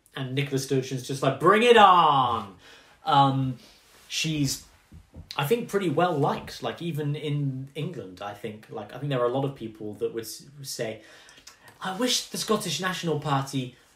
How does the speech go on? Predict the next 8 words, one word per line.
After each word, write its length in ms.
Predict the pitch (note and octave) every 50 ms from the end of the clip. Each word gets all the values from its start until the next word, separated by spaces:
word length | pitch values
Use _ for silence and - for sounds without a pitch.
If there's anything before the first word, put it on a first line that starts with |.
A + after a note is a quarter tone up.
| _ _ _ -
weren't 520 | F3+ D#3 C#3+ D3 F3 E3+ E3+ E3 E3 -
just 460 | C#3 - F3 E3 D#3 D3 - - - - _ _ _ _ -
Scottish 560 | - - - F3+ F3 C#3+ D3 D3+ C#3+ C#3+ - D3
nationals." 680 | C#3 C3+ - - C3+ A#2+ G#2+ - - - - - - - - _ _ _ _ _ _ _ - -
Like, 260 | F3+ D#3+ D#3 D3+ -
if 160 | C4+ - -
I, 200 | G#3+ C#4+ G4 F#4+
uh, 440 | - A3+ G#3+ G3+ G3+ G3 F#3+ F#3+